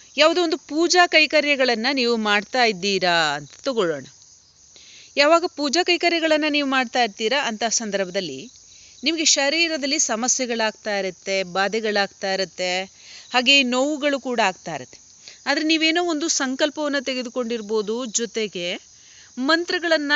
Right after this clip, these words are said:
ಹೇಳ್ತಕ್ಕಂಥ ಸಂಕಲ್ಪ ಇಲ್ಲದೆ ಪ್ರಯತ್ನವನ್ನು ಕೂಡ ನೀವು ಮಾಡ್ತಾ ಇರ್ಬೋದು. ಆ ಪ್ರಯತ್ನವನ್ನ ಮಾಡ್ತಕ್ಕಂಥ ಸಂದರ್ಭದಲ್ಲಿ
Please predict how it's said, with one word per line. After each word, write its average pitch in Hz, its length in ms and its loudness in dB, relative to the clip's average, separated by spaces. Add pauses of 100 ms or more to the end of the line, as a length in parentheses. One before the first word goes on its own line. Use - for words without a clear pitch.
ಹೇಳ್ತಕ್ಕಂಥ 269 680 -2
ಸಂಕಲ್ಪ 277 720 -4
ಇಲ್ಲದೆ 220 400 -2 (500)
ಪ್ರಯತ್ನವನ್ನು 320 800 -2
ಕೂಡ 269 260 -4
ನೀವು 247 200 -4
ಮಾಡ್ತಾ 175 460 -6
ಇರ್ಬೋದು. 135 360 -12 (1400)
ಆ 294 80 6
ಪ್ರಯತ್ನವನ್ನ 381 600 2
ಮಾಡ್ತಕ್ಕಂಥ 285 560 2
ಸಂದರ್ಭದಲ್ಲಿ 240 720 0